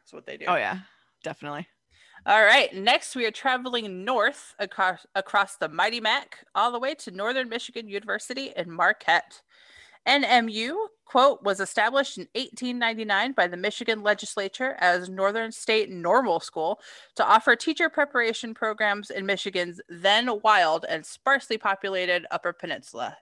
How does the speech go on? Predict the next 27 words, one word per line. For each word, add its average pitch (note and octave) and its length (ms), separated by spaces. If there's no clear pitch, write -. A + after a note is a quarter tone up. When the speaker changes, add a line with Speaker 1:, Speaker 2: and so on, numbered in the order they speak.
Speaker 1:
end D#3 180
quote. - 260
It G3 100
became G3 340
a F#3+ 40
university A3+ 720
in F3+ 120
nineteen F#3 400
sixty-three, B3 760
just - 220
six - 240
years C4 320
after F#3 640
the G3+ 160
opening G#3+ 520
up F#3+ 220
of E3+ 180
the F3+ 120
Mackinac D#3+ 500
Bridge, C4+ 400
uh, F3+ 180
the F3 140
use A3 240
of G#3+ 140
which F#3 220
boosted F#3+ 420
enrollment D#3+ 580